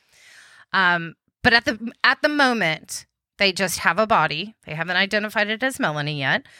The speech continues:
They have the car. M-, they know Melanie is the usual driver of that vehicle, but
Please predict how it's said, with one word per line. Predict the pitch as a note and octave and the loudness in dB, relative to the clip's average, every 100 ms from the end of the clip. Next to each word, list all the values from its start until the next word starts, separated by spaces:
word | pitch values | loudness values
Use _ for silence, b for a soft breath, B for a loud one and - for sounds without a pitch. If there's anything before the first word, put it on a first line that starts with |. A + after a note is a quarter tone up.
| B - | B -4
They | E3+ | 0
have | F#3+ F#3+ | 0 0
the | |
car. | A#3 A3+ F#3 F#3+ D4+ - b b b b F#3+ | 2 4 6 6 4 -4 b b b b -6
M-, | G3 | -2
they | - G3+ | 2 4
know | F#3+ | 4
Melanie | F#3 F3+ F#3+ G3 G3+ - | 4 2 0 0 0 -4
is | F#3 F3 | -6 -4
the | |
usual | F3+ F3+ F#3+ G#3+ | -4 -4 -2 -2
driver | G#3 G3 F#3 G#3 F3 | 2 2 4 0 -2
of | F#3 | -2
that | F3 D3+ | -2 -2
vehicle, | D#3 D#3+ E3+ F#3+ C#4 E4+ _ b b b b b b - | -2 -2 0 0 0 -2 _ b b b b b b 2
but | G3 F#3 - | 4 4 0